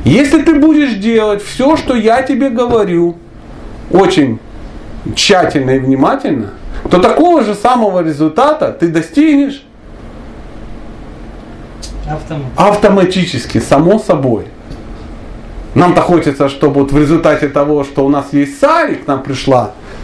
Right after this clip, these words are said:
Speaker 1: Кришна Према Бхакти. Или в результате там чего-то, что вот, ну, президент храма выдал мне мандат, что я член искон, да? Нет,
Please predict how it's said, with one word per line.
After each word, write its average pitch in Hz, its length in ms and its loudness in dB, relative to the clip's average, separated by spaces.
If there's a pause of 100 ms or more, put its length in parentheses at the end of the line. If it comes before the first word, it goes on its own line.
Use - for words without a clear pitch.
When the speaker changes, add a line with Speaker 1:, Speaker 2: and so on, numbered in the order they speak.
(320)
Speaker 1:
Кришна 147 340 2
Према 135 300 2
Бхакти. 127 520 -2 (920)
Или 139 220 4
в 143 80 4
результате 170 480 0
там 151 240 0
чего-то, 190 640 2
что 139 300 0
вот, 139 240 -2
ну, 147 100 0
президент 135 460 2
храма 143 300 0
выдал 131 280 0
мне 123 140 0
мандат, 120 520 -2 (300)
что - 240 2
я 117 100 4
член 117 360 0
искон, 110 400 -2
да? 208 240 2 (1120)
Нет, 156 720 2